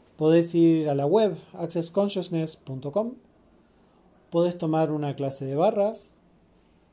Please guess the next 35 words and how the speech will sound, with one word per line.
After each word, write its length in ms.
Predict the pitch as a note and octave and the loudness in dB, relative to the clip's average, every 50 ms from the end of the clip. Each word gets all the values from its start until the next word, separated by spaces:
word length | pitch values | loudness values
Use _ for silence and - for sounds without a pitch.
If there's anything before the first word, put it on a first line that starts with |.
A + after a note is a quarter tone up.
| _ _ | _ _
podés 200 | - D#3 D#3+ E3 E3 | -2 0 0 0 0
tomar 280 | E3+ D#3+ D#3+ E3 D#3 | -2 0 0 2 2
una 180 | D#3+ D3+ D3 C3+ | 0 -2 -2 -4
clase 240 | B2 C#3+ C#3 C#3+ D3 | -6 -6 -8 -8 -10
introductoria, 760 | C3 - A#2+ B2+ B2 - - G3+ A3 G3 F3 F3+ F3+ F#3 - - _ _ _ _ _ _ _ _ _ _ - | -10 -10 -10 -12 -10 -6 -4 -2 0 2 2 0 0 -2 -6 -14 _ _ _ _ _ _ _ _ _ _ -4
podés 520 | - E3 D#3+ E3 E3+ F3 F3+ F3+ F3+ - | 0 2 2 4 4 2 2 0 -2 -4
buscar 300 | E3 D3+ - - E3 D#3 | -4 -4 -2 0 0 0
en 120 | D#3+ D#3 | 0 0
YouTube, 360 | C#3+ D3 C#3+ A3 B3 B3 G#3 - | -2 -2 0 0 0 0 0 0
que 100 | F3 E3 | 2 2
hay 100 | E3 D#3+ | 2 2
un 60 | D#3 | 0
montón 400 | D3+ D3 C#3+ C3 - F#3 G3 G3 | -2 -4 -6 -4 -4 -2 -2 0
de 100 | F#3+ E3 | 0 0
videos 340 | D3+ D3+ D3+ E3+ F3+ F3+ F3+ | 0 0 0 0 0 0 -2
de 80 | E3+ | -4
facilitadores 640 | - - D3 - D#3 C#3+ C3+ - D#3+ D#3+ E3 E3 E3 | -6 -6 -8 -6 -6 -6 -4 -2 -2 0 0 0 -2
certificados 600 | D#3+ D3 - D3 C#3+ - D3 - E3+ E3+ F3 E3 | -4 -8 -8 -10 -8 -8 -4 0 0 0 0 -2
que 100 | E3+ D#3+ | -6 -6
te 80 | D#3+ E3+ | -2 0
hablan 200 | E3 D#3+ D#3+ D#3 | 2 2 2 0
de 100 | D3+ C#3+ | -2 -4
todo, 320 | D3 E3+ E3+ E3+ E3+ E3+ E3+ - _ _ _ _ _ _ - | -2 -2 -2 -2 -2 -4 -10 -20 _ _ _ _ _ _ -4
de 100 | E3+ D#3+ | -2 0
gran 260 | D#3+ F#3+ G#3+ G#3+ - | 2 2 0 0 0
parte 220 | F#3 F3 D#3+ - | -2 -2 0 0
de 80 | D#3 D3+ | 0 0
las 160 | D3 C#3+ D3 | 0 -2 -6
herramientas. 580 | D3+ C#3 C#3 C#3 C3+ C3 B2+ B2+ E3+ G#3 - _ _ _ _ _ _ _ _ _ _ _ _ _ _ _ F4+ F4 _ E4+ _ _ _ _ _ _ _ _ _ _ _ _ _ _ _ _ _ _ _ _ _ _ _ - | -6 -6 -6 -6 -6 -8 -10 -12 -12 -14 -14 _ _ _ _ _ _ _ _ _ _ _ _ _ _ _ _ _ _ _ _ _ _ _ _ _ _ _ _ _ _ _ _ _ _ _ _ _ _ _ _ _ _ -4
Pero 380 | - F3+ F3 F#3+ F#3+ F#3 E3+ F3 | -2 2 4 4 4 4 2 0
principalmente 720 | - F#3 G3 F#3+ G3+ G3 - B3 B3 B3 B3+ B3 A#3+ A#3 | -6 -6 -6 -6 -8 -4 -2 -2 -2 -2 -6 -4 -2 -4
hacer 240 | G3 F3 - G#3 G#3+ | -4 -2 -4 -4 -4
una 200 | A3+ A3 G3+ E3+ | -4 -4 -6 -6
pregunta 520 | C3+ C#3+ D3 D3+ E3 F3 F3+ E3+ F#3 F3 | -4 -4 -2 -2 -2 -4 -4 -2 0 0
es 340 | E3+ E3 D#3+ E3 - - - | 0 0 -2 -4 -10 -18 -20